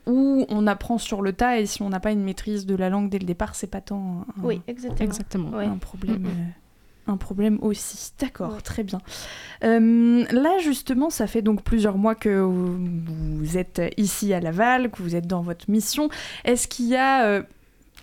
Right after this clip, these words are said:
Speaker 1: un moment, si vous aviez à retenir un ou deux moments qui vous a particulièrement marqué, que ce soit parce que vous y attendiez pas, parce que c'était super, parce que c'était très surprenant. <laughs> Est-ce que vous avez un ou deux souvenirs comme ça à nous partager ?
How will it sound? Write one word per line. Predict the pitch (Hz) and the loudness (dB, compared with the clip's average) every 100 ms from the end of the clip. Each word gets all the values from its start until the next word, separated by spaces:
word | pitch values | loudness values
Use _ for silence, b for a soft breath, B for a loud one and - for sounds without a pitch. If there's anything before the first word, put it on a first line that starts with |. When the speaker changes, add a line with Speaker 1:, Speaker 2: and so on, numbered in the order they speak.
| - | 0
Speaker 1:
un | 302 330 | 2 4
moment, | 285 220 262 | 4 2 0
si | 294 | -2
vous | 226 208 | -4 0
aviez | 202 208 | 0 2
à | 208 | 2
retenir | 208 214 214 - | 2 0 -2 0
un | 254 254 | 2 4
ou | 226 | 4
deux | 190 247 | 2 2
moments | 254 247 226 247 277 | 4 4 4 4 2
qui | - | 0
vous | 202 208 | 2 2
a | |
particulièrement | 196 208 - 226 214 196 202 | 2 -2 -4 -4 -2 0 2
marqué, | 185 185 - 240 254 240 | 0 0 -2 -2 0 0
que | 196 | -2
ce | 190 | -6
soit | 185 208 | -6 -6
parce | 190 185 | -6 -6
que | - | -4
vous | 185 180 180 170 | -4 -4 -6 -4
y | 175 | -4
attendiez | 175 185 190 | -2 -2 0
pas, | 202 240 | 2 0
parce | 240 196 - | 0 -4 -4
que | 196 | -8
c'était | 190 180 | -8 -10
super, | 170 202 240 262 - B B B - | -10 -4 0 0 -2 B B B -10
parce | - - | -10 -2
que | 233 | -2
c'était | 196 190 196 | 0 -2 -2
très | 180 196 | -4 -4
surprenant. | 180 180 - 196 277 302 - | -4 -4 -2 0 2 0 2
<laughs> | 262 - - 240 226 453 349 - | 2 2 -2 0 -2 -2 -4 0
Est-ce | 220 208 | 0 0
que | - 240 | 2 2
vous | 226 226 | 4 4
avez | 220 226 254 - | 4 4 2 2
un | 285 | 4
ou | 277 233 | 4 4
deux | 226 | 2
souvenirs | 262 262 240 240 - | 0 2 2 2 0
comme | 233 208 | -4 -4
ça | 220 220 196 | 0 0 2
à | 202 | 2
nous | 196 196 | 2 0
partager ? | 202 - 196 180 | -4 -6 -6 -6